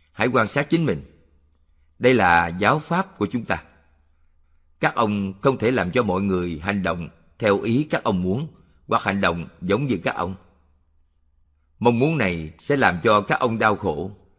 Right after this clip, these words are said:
Đó là một sai lầm phổ biến mà các hành giả thường mắc phải.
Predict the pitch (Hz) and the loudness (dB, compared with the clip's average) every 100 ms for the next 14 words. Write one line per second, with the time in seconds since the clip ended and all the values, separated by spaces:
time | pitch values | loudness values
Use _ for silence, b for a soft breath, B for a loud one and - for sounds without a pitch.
0 | _ _ _ _ 98 98 151 143 98 101 | _ _ _ _ 2 2 4 0 0 -2
1 | 147 120 90 82 87 107 117 147 175 b | -2 0 -2 -4 -2 0 0 0 -4 b
2 | b b 90 87 82 151 127 98 87 85 | b b 0 2 2 -4 -6 -4 -2 0
3 | 101 - 95 85 127 - 101 53 | 0 0 -2 0 -6 -2 -4 -4